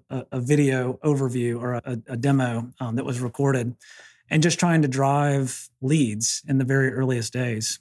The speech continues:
And then when Matt joined, I remember one of the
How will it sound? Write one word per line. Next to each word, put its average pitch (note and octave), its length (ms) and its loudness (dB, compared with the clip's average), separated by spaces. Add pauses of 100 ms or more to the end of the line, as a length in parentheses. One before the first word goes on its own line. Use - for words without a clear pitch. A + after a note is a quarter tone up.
(100)
And D3+ 160 4
then D3 460 2 (560)
when C#3+ 260 4
Matt D#3 320 0
joined, C#3+ 560 2 (500)
I D3 100 0
remember D3+ 280 4
one D#3 220 2
of E3+ 60 2
the C3+ 200 -2